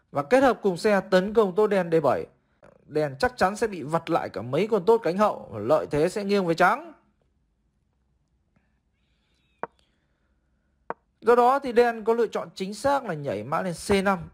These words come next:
bịt đường tấn công của hậu trắng lại, bảo vệ tốt D bảy và ngăn hậu trắng hoặc là tượng trắng A bốn.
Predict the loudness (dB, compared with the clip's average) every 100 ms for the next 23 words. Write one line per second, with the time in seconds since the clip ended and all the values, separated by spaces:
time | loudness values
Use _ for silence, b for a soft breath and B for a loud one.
0 | _ -2 -2 0 0 0 0 -4 0 -2
1 | -2 -4 -4 -4 -2 2 0 -2 _ _
2 | _ _ _ _ 2 2 2 -2 2 2
3 | 4 4 4 0 -2 -8 -6 -4 -2 -4
4 | -4 -6 -6 -6 -6 -6 -8 -10 -8 -8
5 | -8 -10 -2 0 4 2 0